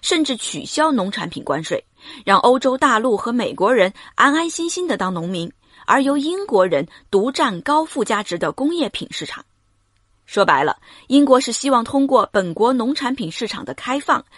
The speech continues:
来阻止欧洲大陆和美国进行产业升级。除了农产品，把工业品的关税也取消，英国同样不吃亏。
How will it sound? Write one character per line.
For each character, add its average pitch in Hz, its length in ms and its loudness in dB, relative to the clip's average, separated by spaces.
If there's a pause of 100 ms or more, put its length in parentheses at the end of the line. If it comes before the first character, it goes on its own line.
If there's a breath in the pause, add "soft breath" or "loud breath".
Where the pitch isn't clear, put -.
(140 soft breath)
来 180 100 -2
阻 202 320 -2
止 214 200 -6
欧 185 220 0
洲 208 200 -4
大 185 180 -2
陆 165 100 -6
和 170 200 -8
美 180 220 -6
国 143 260 -2 (140 loud breath)
进 180 180 -4
行 160 240 -6
产 - 260 -10 (100)
业 175 160 -2
升 240 300 -6
级。 - 260 -12 (1700)
除 294 140 4
了 285 80 8
农 262 180 4
产 269 220 0
品， 180 200 -6 (220)
把 190 160 4
工 359 240 -2
业 370 140 -2
品 175 180 -6
的 165 80 0
关 196 220 0
税 196 180 -2
也 175 160 0
取 - 160 -8
消， 165 260 -2 (220 soft breath)
英 214 220 0
国 165 180 0
同 143 300 -6
样 254 200 0
不 160 140 -8
吃 - 180 -6
亏。 143 300 -8